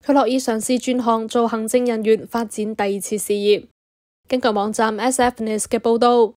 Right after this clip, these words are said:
今年年初，Berry 低調咁加入咗總部位於三藩市初創科技公司 Pendulum Therapeutics，擔任通訊部嘅主管。呢間公司嘅主打產品係益生菌補充劑，旨在幫助控制二型糖尿病患者嘅血糖水平。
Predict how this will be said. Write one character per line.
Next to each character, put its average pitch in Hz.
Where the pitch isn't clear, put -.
今 247
年 226
年 196
初， 226
Berry 285
低 269
調 220
咁 226
加 285
入 285
咗 233
總 226
部 233
位 226
於 285
三 320
藩 -
市 202
初 269
創 220
科 262
技 226
公 247
司 262
Pendulum 262
Therapeutics， 214
擔 285
任 220
通 262
訊 226
部 208
嘅 208
主 202
管。 196
呢 311
間 349
公 339
司 339
嘅 240
主 226
打 214
產 214
品 214
係 208
益 214
生 240
菌 202
補 185
充 254
劑， 262
旨 262
在 262
幫 294
助 226
控 240
制 240
二 226
型 208
糖 202
尿 214
病 214
患 208
者 202
嘅 214
血 214
糖 190
水 190
平。 214